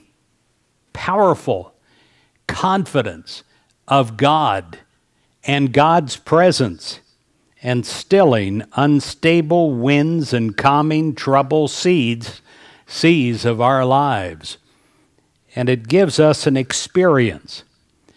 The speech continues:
a spiritual experience of a calming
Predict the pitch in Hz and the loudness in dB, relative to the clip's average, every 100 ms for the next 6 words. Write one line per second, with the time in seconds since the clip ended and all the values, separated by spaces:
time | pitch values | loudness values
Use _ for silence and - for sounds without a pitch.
0 | _ _ _ 139 135 - - - 262 151 | _ _ _ -8 -6 -6 -6 -2 0 0
1 | - 127 95 92 - - 156 123 98 80 | -2 -6 -6 -10 -12 -4 0 0 -4 -12
2 | - - - _ _ _ _ _ _ - | -20 -20 -20 _ _ _ _ _ _ -14
3 | 107 98 95 - - 170 143 95 78 | -12 -10 -10 -10 -4 -2 -2 -4 -12